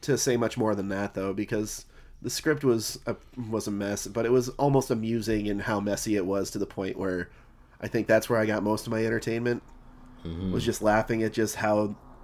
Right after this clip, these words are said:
Speaker 1: this script made it all the way into production and release.
Speaker 2: Yeah.
Speaker 1: Um, the directing,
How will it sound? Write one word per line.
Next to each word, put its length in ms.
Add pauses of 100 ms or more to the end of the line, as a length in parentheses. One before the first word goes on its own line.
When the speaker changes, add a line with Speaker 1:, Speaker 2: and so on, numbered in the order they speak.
(140)
Speaker 1:
this 160
script 360
made 300
it 100
all 200
the 80
way 260 (840)
into 220
production 600
and 280 (560)
release. 640 (640)
Speaker 2:
Yeah. 160
Speaker 1:
Um, 460 (1120)
the 80
directing, 800